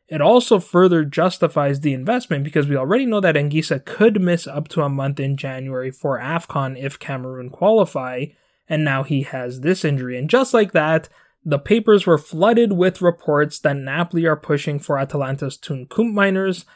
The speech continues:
and that De Laurentiis is willing to pay thirty million euros for him. I like Koopmeiners, but I think this is going to be a very difficult purchase to complete.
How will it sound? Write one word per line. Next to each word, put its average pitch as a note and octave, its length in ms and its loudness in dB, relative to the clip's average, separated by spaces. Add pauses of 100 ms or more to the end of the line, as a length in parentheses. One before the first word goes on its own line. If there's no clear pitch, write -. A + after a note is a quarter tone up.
(240)
and D#3 160 2
that D3+ 140 6
De D3 80 6
Laurentiis D3 800 2
is C#3 200 -6
willing C3+ 260 -4
to - 80 -12
pay C#3 160 -4
thirty C3 300 -6
million B2 280 -10
euros E3+ 320 4
for D#3 220 2
him. D#3 260 -2 (400)
I G#3+ 140 2
like G#3+ 300 4
Koopmeiners, G3 680 2
but D#3 140 2
I D3+ 80 4
think D3 300 -2
this D3+ 200 0
is C#3+ 140 -2
going C#3 220 -4
to C#3 100 -2
be C3 260 -4
a C3+ 180 -2
very C#3 500 0
difficult C3 680 -8
purchase - 480 -8
to C3 200 -8
complete. C3 640 -8